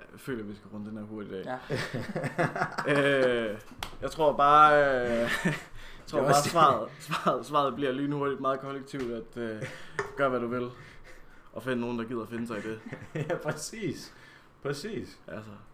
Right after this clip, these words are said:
Speaker 3: Lad være at lave det om for, øh, alle mulige mennesker. Gør
Speaker 1: Nej.
Speaker 3: det, du vil.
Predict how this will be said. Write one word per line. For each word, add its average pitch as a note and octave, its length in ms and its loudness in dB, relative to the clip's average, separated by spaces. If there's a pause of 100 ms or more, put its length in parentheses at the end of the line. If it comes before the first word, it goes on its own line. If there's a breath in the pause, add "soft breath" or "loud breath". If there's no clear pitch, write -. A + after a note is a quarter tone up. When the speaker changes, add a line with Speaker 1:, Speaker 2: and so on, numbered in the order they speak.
(160)
Speaker 3:
Lad A2 100 -8
være D3 220 0
at A#2 60 0
lave A#2 160 -2
det B2 80 0
om C#3 160 -6
for, F#2+ 440 -8
øh, F#2 480 -10
alle G2+ 120 -12
mulige G#2+ 160 -12
mennesker. G2+ 280 -14 (160)
Gør A2 100 -8
Speaker 1:
Nej. A2 40 -4
Speaker 3:
det, A2 100 -2
du B2 60 -4
vil. D3 220 -4